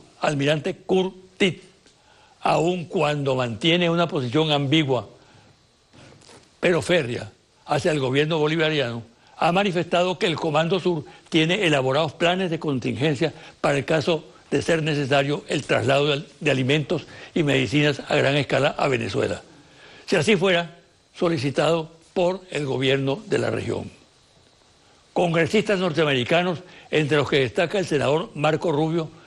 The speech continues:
han estado enviando al Congreso de los Estados Unidos informes para su aprobación en contra de Venezuela, en flagrante violación de los asuntos internos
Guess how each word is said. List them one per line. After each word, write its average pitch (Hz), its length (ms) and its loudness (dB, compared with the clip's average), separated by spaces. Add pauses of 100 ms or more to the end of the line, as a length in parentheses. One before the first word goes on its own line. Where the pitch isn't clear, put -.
(120)
han 165 160 0
estado 170 320 2
enviando 156 520 0
al 151 120 0
Congreso 135 540 0
de 147 60 2
los 117 140 0
Estados 131 300 -2
Unidos 131 300 -2
informes 143 400 0
para 156 300 -2
su - 200 -6 (140)
aprobación 135 640 0 (320)
en 143 220 0
contra 185 360 0
de 156 100 2
Venezuela, 117 520 -2 (360)
en 156 140 0
flagrante 147 500 2
violación 147 600 0
de 147 100 2
los 127 120 0
asuntos 135 500 -2 (280)
internos 131 600 -2